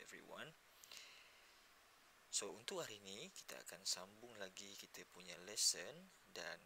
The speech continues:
kali ini kita masih lagi di tajuk ataupun chapter Introduction to Physics and this is your third subtopic. So, in this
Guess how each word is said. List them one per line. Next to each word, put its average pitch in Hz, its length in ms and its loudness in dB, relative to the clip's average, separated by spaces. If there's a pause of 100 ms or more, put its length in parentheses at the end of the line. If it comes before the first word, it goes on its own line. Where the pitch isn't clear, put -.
(100)
kali 85 320 -6
ini 92 240 -10
kita - 320 -6 (160)
masih 85 560 8
lagi 98 400 -4
di 95 160 -6
tajuk 85 560 -2
ataupun 82 400 -10
chapter 85 640 0
Introduction - 800 0
to - 80 -8
Physics 117 720 2 (480)
and 90 240 -4
this 123 320 8
is 90 320 8 (160)
your 87 320 -4
third 82 400 0 (240)
subtopic. - 720 8 (800)
So, - 160 4
in 87 160 0
this 170 240 10